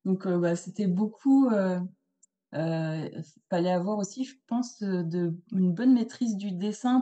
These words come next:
pour pouvoir redessiner un peu les ombres ou les choses comme ça, ce que je <laughs> fais toujours parce que je trouve ça plus facile finalement pour certaines retouches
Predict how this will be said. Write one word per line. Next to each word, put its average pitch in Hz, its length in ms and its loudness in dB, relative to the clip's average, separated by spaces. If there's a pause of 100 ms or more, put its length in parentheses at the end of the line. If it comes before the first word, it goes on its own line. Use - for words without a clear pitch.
pour 160 120 -10
pouvoir 180 420 -4
redessiner 202 800 0
un 180 120 -2
peu 190 160 -8
les 175 300 0
ombres 208 360 -2
ou 165 60 -6
les 160 140 -2
choses 214 260 -10
comme 175 180 -4
ça, 247 280 -4
ce - 180 -20
que 233 200 2
je 196 280 4
<laughs> - 0 -
fais 196 220 2
toujours 247 500 2
parce 196 160 -4
que 214 100 -2
je - 60 -8
trouve - 160 2
ça 202 180 0
plus 262 240 0
facile 254 420 -6
finalement 185 600 -2 (480)
pour 202 100 -2
certaines 208 420 0
retouches 208 500 -4